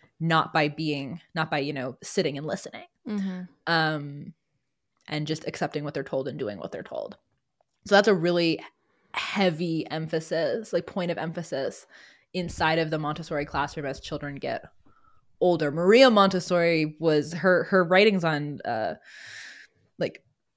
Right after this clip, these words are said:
Speaker 1: older kids are really interesting. She thought that kids should all, like, go to boarding school on a farm when they hit middle school, and they should all, like, spend two years on a farm learning how to, like,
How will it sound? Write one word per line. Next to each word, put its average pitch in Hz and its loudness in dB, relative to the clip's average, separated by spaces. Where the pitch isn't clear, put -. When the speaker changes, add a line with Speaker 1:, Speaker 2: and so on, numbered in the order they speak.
Speaker 1:
older 202 10
kids 208 2
are 185 6
really 165 2
interesting. 196 0
She 220 0
thought 196 6
that 170 4
kids 170 -2
should - 0
all, 156 4
like, 156 0
go 160 6
to 160 2
boarding 151 -2
school 165 -4
on 160 0
a 147 -2
farm 175 2
when 196 -2
they 190 4
hit 190 2
middle 185 4
school, 226 6
and 180 4
they 180 2
should 175 -4
all, 165 6
like, 165 4
spend 160 2
two 180 -2
years 160 2
on 160 2
a 151 0
farm 160 0
learning 151 -2
how 156 -4
to, 151 0
like, 135 -2